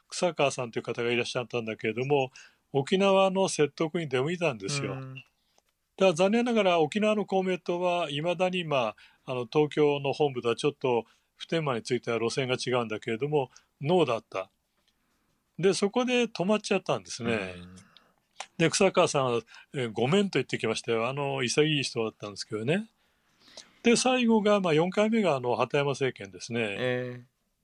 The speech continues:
Speaker 1: で、鳩山さんは、まあ、勉強会やなんかで、や-、あ、野党の時から知ってたもんですから、
Speaker 2: はい。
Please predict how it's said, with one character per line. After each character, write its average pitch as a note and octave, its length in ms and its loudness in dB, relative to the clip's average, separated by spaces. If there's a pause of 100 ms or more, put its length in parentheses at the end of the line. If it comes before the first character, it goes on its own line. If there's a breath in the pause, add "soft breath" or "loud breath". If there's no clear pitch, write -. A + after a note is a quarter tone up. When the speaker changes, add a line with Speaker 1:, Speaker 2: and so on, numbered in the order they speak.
(540)
Speaker 1:
で、 D#3 100 2
鳩 D#3+ 200 2
山 B3 140 0
さ A#3+ 100 0
ん A3 140 2
は、 D3+ 360 2
ま C3+ 120 -12
あ、 - 20 -12
勉 F3+ 200 -2
強 A#3 140 0
会 G#3 180 0
や D#3 60 -2
な C3+ 120 -4
ん - 20 -12
か B2+ 120 -4
で、 B2 280 -2 (320)
や-、 F3 120 -6 (100)
あ、 C#3 240 -2
野 E3+ 180 2
党 G3+ 120 0
の E3 80 0
時 C3 180 -2
か - 100 -4
ら A#2+ 80 0
知 - 120 -6
っ - 20 -20
て E3 160 -4
た D#3+ 120 2
も C3 100 -4
ん A2+ 40 -10
で G#2+ 100 0
す - 100 -6
か A#2 120 -4
ら、 A2+ 100 2
Speaker 2:
は A2 320 2
い。 G2 200 -12